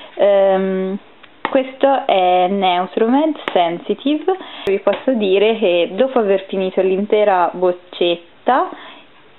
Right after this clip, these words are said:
le mie opinioni su questo prodotto sono queste. Allora, lo, la profumazione di questa,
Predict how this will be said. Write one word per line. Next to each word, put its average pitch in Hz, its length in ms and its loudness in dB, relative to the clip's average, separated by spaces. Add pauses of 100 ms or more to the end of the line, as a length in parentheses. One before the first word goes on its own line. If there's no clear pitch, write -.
(180)
le 302 200 0
mie 330 180 2
opinioni 240 520 0
su 220 140 -6
questo 262 260 -2
prodotto 240 520 0
sono 190 280 -4
queste. 160 600 -4
Allora, 196 460 2 (1300)
lo, 285 420 2
la 262 260 2
profumazione 320 720 2
di 214 160 0
questa, 202 640 0